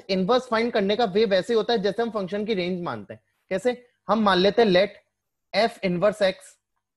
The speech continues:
equals to y, ये हमारा ये फंडा होता है, और यहां से क्या करते हैं? x equal to f y, और कोशिश करते हैं y को x की टर्म में एक्सप्रेस करने की।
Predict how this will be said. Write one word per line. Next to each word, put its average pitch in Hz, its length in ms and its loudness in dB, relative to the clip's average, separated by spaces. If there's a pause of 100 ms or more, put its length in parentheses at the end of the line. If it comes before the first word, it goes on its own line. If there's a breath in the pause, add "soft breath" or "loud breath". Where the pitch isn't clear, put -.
(120)
equals 156 440 -4
to 214 120 -2
y, 123 140 -2
ये - 1040 -16
हमारा 160 220 0
ये 165 140 -2 (100)
फंडा 123 220 -6
होता 104 200 -8
है, 98 60 -20 (320)
और 151 120 -4
यहां 170 160 -2
से 208 140 -4
क्या 208 120 0
करते 196 220 -2
हैं? 196 220 -2
x - 120 -10
equal 165 360 -4
to 208 120 -2
f - 200 -10
y, 101 100 -6 (1400)
और 147 80 -6 (100)
कोशिश 196 300 -2
करते 202 280 0
हैं 233 80 2
y 170 220 0
को 226 120 0
x 185 200 -2
की 208 140 -4
टर्म 165 180 -2
में 196 120 -2
एक्सप्रेस 165 460 -8
करने 104 300 -10
की। - 140 -20